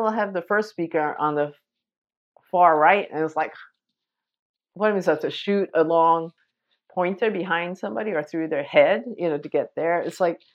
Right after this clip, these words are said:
so it's a lot of, um, figuring out the logistics of how it should flow. Um,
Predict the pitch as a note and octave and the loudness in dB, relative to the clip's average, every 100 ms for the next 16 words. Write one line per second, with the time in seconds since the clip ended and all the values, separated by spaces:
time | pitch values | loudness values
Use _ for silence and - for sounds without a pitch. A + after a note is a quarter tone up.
0 | _ _ _ _ - G#3 F#3 D#3+ - _ | _ _ _ _ -2 2 2 -2 -10 _
1 | _ _ - F3+ F#3 G#3+ G#3+ G#3 F#3+ E3 | _ _ -10 -8 -4 2 4 4 2 2
2 | D3+ D3+ E3 _ _ _ _ _ - F3+ | -2 -4 -10 _ _ _ _ _ -4 -2
3 | F3 E3+ D3+ D3+ D3+ C#3 C#3 - D#3 C3+ | -2 -4 -6 -8 -8 -8 -8 -10 -10 -10
4 | C3+ D3+ C#3 C3 - - C#3+ C#3 - C#3 | -8 -2 -2 -2 -8 -14 -14 -12 -6 -4
5 | C#3 - _ _ _ - _ - D3 D3+ | -4 -10 _ _ _ -20 _ 0 4 6
6 | C#3+ C#3 | 4 -2